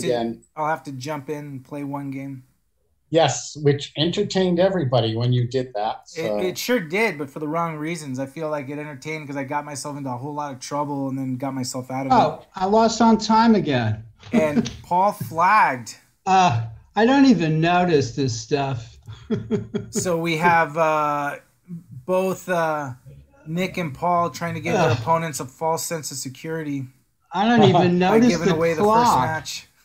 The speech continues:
Speaker 1: All right, Paul, this, these, these, these weeks are embarrassing.
Speaker 2: <laughs>
Speaker 1: They're like, uh, but I'm gonna have to do my, get my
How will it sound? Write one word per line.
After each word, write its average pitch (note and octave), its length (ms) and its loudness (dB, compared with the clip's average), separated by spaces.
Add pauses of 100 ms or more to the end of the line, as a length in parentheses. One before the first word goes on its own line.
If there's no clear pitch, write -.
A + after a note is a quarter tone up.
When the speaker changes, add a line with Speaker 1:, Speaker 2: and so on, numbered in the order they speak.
(520)
Speaker 1:
All B2 160 4
right, B2+ 300 6
Paul, C3 200 4
this, C#3 260 4 (180)
these, B2+ 360 0
these, D#3 340 0
these E3 320 -4
weeks E3+ 340 -2
are D3+ 220 4
embarrassing. C#3 1040 0 (120)
Speaker 2:
<laughs> - 100 -12
Speaker 1:
They're A#2 200 4
like, A#2 360 0
uh, G#2+ 260 0 (960)
but B2+ 80 4
I'm D3+ 80 6
gonna E3+ 120 2
have E3 200 2
to D#3 100 -6
do D3 160 0
my, C#3 260 0 (320)
get D3 120 -8
my C3 160 -6